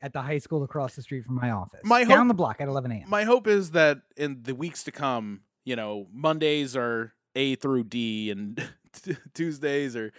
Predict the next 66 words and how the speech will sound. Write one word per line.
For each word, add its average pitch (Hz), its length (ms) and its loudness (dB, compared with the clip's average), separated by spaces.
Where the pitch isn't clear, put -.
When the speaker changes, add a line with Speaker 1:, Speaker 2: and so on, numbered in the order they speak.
Speaker 2:
E 156 200 -2
through 147 280 2
G, 120 460 -2
and, 101 140 -8
like, 101 220 -6
you 117 80 -4
know, 107 100 -2
we're 110 140 -4
going 117 220 -6
to 110 80 -16
break 123 280 -6
this 113 160 -8
up 120 180 -4
a - 20 -4
little 123 220 0
bit 123 220 0
so 117 120 -8
that 110 160 -4
we 117 80 -4
don't 113 260 -6
have 117 140 -6
a 113 40 -6
line 110 300 -6
of, 98 100 -10
like, 101 220 -12
every 123 260 -6
single 120 260 -4
s-, - 200 -8
kid 120 220 -4
that 113 100 -4
goes 117 260 -4
to 120 40 -12
the 113 120 -12
school, 110 540 -6
like, 101 180 -8
lined 113 260 -4
up 107 120 -4
outside. 143 480 0
But, 165 180 4
uh, 156 600 6
you 165 100 -4
know, 135 120 2
first 196 280 4
day, 151 320 4
eh, 262 340 10
it's 269 120 -8
not 269 160 6
a 208 80 6
normal 170 280 6
day 139 200 4
at 127 80 0
school 123 260 0
anyway. 87 320 -6
It 107 100 -6
doesn't 135 220 -2
really, 131 220 0
<laughs> - 480 -8
s-, 175 160 -10
Speaker 1:
I - 20 -12
Speaker 2:
nobody, 233 280 6
Speaker 1:
mean, 190 80 6
listen, 143 240 2
also 202 280 4
Speaker 2:
nobody 254 300 8
looks 208 260 2
back, 170 300 4